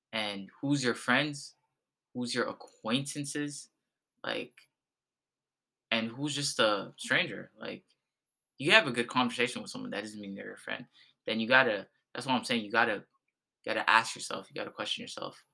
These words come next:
"What do I value in a friendship?" Like,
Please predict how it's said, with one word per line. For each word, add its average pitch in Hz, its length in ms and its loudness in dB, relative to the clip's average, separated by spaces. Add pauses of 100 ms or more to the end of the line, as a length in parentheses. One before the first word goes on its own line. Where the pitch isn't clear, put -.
(440)
"What 117 100 -2
do 117 100 4
I 101 100 4
value 98 460 -2
in 98 80 -10
a 101 40 -12
friendship?" - 540 -8 (1300)
Like, - 380 -8